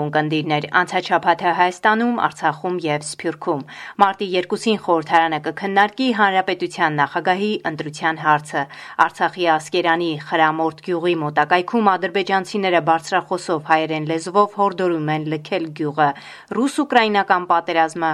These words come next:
հայ համայնքի ներկայացուցիչները ևս լքում են երկիրը։ Այս և այլ նորությունների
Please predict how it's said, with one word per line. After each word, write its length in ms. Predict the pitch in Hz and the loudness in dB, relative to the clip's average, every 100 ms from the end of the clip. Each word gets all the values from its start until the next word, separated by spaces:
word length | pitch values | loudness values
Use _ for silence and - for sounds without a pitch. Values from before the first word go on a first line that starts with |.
| 156 | 2
հայ 100 | 160 160 | 0 0
համայնքի 460 | 151 151 151 165 151 | -2 -2 -2 -4 -4
ներկայացուցիչները 760 | 143 151 143 147 156 - 165 165 180 | -2 0 -2 -2 -10 -4 -4 -2 -2
ևս 260 | 180 170 151 | -2 -4 -8
լքում 280 | 147 156 147 | -8 -6 -4
են 100 | 147 147 | -4 -4
երկիրը։ 420 | 151 151 196 185 - - - - 208 | -6 -4 2 2 2 -4 -16 0 2
Այս 180 | 226 262 | 2 2
և 140 | 233 | 2
այլ 120 | 233 226 | 2 2
նորությունների 580 | 214 - 226 220 220 | 0 -2 -2 2 2